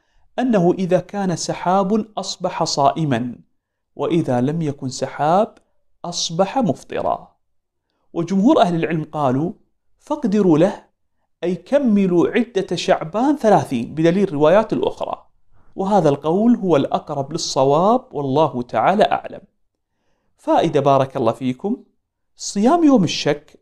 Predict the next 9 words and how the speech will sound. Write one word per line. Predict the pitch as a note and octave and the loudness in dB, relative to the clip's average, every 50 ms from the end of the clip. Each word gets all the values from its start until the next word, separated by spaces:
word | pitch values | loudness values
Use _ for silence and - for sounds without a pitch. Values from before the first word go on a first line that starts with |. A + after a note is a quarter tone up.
| _ _ | _ _
قال | - A#3+ B3 G3+ | -4 -2 0 0
الترمذي: | D#3+ - - - D#3 C#3+ C3+ B2+ B2 C3+ D#3+ F3 G3 _ _ _ _ _ _ _ _ _ | 0 0 0 -2 0 2 2 2 0 0 -2 -10 -10 _ _ _ _ _ _ _ _ _
"والعمل | - E3 F3 F3 D#3+ E3 G#3+ B3+ C4+ A3 F#3+ F#3 | 0 2 4 4 4 4 4 2 2 2 4 4
على | E3+ E3+ E3+ E3+ E3 | 4 4 4 4 4
هذا | D#3+ D3+ F#3+ G3+ G3+ F#3+ G3 F#3+ F#3+ F#3 | 2 4 2 2 2 4 4 2 2 2
عند | F3+ E3+ D#3+ D3 D#3 | 0 -4 -2 -2 -2
أكثر | - - - - - - - G#3+ G3 G3+ - | 0 0 -2 -4 -4 -8 -6 -4 -4 -2 0
أهل | - D#3 D#3+ D3 | 0 0 2 2
العلم | C3 - - - F#2 - - - | 2 0 0 -4 -8 -8 -10 -16